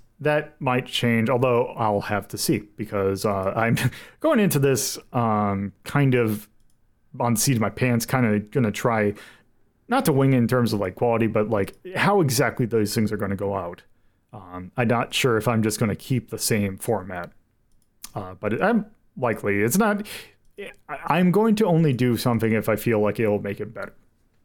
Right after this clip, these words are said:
Uh, so there's that. Uh, that's kind of the main changes coming to Hazeltown Radio, is basically the T L D R, is that we are going from, instead of both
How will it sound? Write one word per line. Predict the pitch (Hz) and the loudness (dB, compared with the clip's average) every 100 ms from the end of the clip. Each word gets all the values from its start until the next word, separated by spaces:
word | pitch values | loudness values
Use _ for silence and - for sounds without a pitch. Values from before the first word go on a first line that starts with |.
| - | -8
Uh, | - 90 92 | -8 -8 -14
so | - - 98 92 92 _ - - _ _ _ _ _ _ _ | -14 -6 -6 -6 -10 _ -20 -20 _ _ _ _ _ _ _
there's | 165 151 | 0 2
that. | 95 98 - _ _ - | 0 -4 -12 _ _ -2
Uh, | 107 98 | -2 0
that's | 131 151 - | -2 -2 -2
kind | 151 151 | 2 2
of | 120 | 2
the | 127 117 | 0 0
main | 110 110 120 120 117 | 0 0 2 2 2
changes | 110 - 110 104 104 | 2 0 2 2 0
coming | - - 113 104 104 | -2 0 2 2 0
to | - 117 104 - | -2 -4 -4 -8
Hazeltown | 123 104 - 101 101 | -8 -8 -8 -10 -2
Radio, | 120 120 117 98 - | 0 2 2 0 -6
is | 131 117 104 | -2 -2 0
basically | 110 104 - 110 104 104 | 0 0 -2 0 2 2
the | 110 104 104 - - - | 2 2 0 -4 -16 -6
T | 127 | -2
L | 104 101 | 0 0
D | 104 | 0
R, | 120 117 110 - - - _ _ | 2 2 0 -2 -14 -20 _ _
is | 120 107 101 | -2 -2 0
that | 107 101 | 0 2
we | 98 107 | 0 0
are | 101 | 0
going | 110 101 101 | 0 0 0
from, | - 110 101 107 | 0 0 0 -2
instead | 131 110 123 104 | -4 -4 0 2
of | 101 - | 0 0
both | 123 117 | -2 -2